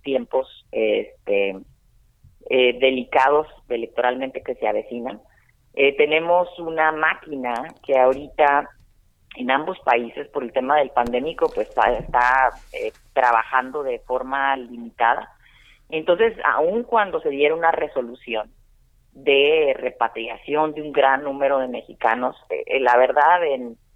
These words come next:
en, en, en la realidad como la estamos viviendo el día de hoy, yo no sé cómo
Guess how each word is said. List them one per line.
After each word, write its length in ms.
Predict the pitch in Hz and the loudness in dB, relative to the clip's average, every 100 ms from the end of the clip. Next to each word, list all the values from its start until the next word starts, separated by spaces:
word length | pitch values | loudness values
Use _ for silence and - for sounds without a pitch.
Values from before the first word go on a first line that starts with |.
| _ _ _ _ _ _ - | _ _ _ _ _ _ -6
en, 220 | 139 131 - | -4 -4 -6
en, 220 | 139 131 | -6 -4
en 200 | 143 139 | -6 0
la 120 | 135 | 2
realidad 480 | 135 139 131 131 139 | 4 4 2 2 2
como 140 | 208 190 | -2 -6
la 80 | |
estamos 240 | 139 131 165 | -6 -6 -6
viviendo 240 | 143 131 | -6 -6
el 60 | 156 | 0
día 120 | 143 | 2
de 80 | 147 | 2
hoy, 180 | 139 147 | 0 -2
yo 160 | 151 | -2
no 140 | 151 156 | -2 -4
sé 200 | 151 139 | -4 -4
cómo 400 | - 143 139 139 | 0 -2 0 -4